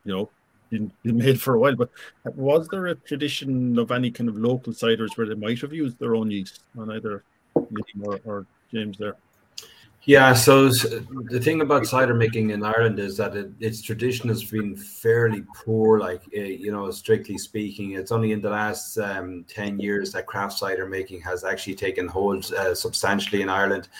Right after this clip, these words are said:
Speaker 2: Prior to that, then you have had the, the big company Bulmers, which was the main cider producer in Ireland. Now there was one or two other, uh, companies that did cider, but they were all done on the commercial level. Now, interestingly enough,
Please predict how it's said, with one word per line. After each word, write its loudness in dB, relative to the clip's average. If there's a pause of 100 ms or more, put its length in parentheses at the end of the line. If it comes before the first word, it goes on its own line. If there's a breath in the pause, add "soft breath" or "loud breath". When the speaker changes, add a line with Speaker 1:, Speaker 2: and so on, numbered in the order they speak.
(140 loud breath)
Speaker 2:
Prior 6
to -4
that, 2
then 4
you -2
have -6
had -6
the, -4
the -14
big -4
company -6
Bulmers, -2
which -6
was -6
the -6
main -6
cider -4
producer -4
in -4
Ireland. -4
Now -4
there -6
was -6
one -2
or 0
two -2
other, 2 (440 loud breath)
uh, 0
companies -6
that -4
did -6
cider, -2
but -4
they 2
were 2
all 2
done -4
on -6
the -10
commercial -2
level. -2 (340 loud breath)
Now, 4
interestingly 2
enough, 2